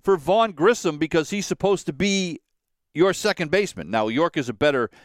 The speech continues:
defensive second baseman than Grissom, Grissom, at least according to all accounts. But somebody's gonna have to move to a different position somewhere. And look, d-,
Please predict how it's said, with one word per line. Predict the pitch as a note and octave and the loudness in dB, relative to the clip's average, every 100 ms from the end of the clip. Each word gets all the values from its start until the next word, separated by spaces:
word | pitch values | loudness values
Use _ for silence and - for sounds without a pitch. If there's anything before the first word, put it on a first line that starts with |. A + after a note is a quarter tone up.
| - | -12
defensive | - F3+ F#3 C#3 | -2 -2 -2 -4
second | C#3+ - | -2 -2
baseman | G#2 G#2+ G#2+ | -2 -2 -4
than | G#2+ G#2+ | -12 -8
Grissom, | A#2 - G#2 F2 F#2 _ | -10 -8 -12 -12 -16 _
Grissom, | C3+ - A#2 - _ | -4 -2 -6 -10 _
at | A2+ | -4
least | B2 B2+ | -2 -2
according | A2+ - A#2+ A#2 | -4 -2 -2 -2
to | G#2+ | 0
all | G#2+ G#2 - | 0 -2 -6
accounts. | - D#3 C#3 A2 - _ _ _ _ _ _ _ _ | -4 -2 -2 -6 -16 _ _ _ _ _ _ _ _
But | D3+ | -2
somebody's | - B3+ C#4 F3+ | 2 4 4 2
gonna | F#3+ F3 | 0 2
have | F3+ - | 0 0
to | |
move | D3+ E3+ G3+ | 0 0 -2
to | - E3 | 0 0
a | |
different | D3+ F3 D#3+ | 0 -2 -2
position | D3 C3+ F#3+ C3 | -2 -2 -2 -4
somewhere. | - G#3 A3 E2+ D#2 - _ _ _ _ - | -2 -2 -2 -6 -6 -12 _ _ _ _ -4
And | A#3+ A#3 - - | 0 0 -2 0
look, | G#3+ - | 0 0
d-, | - | -4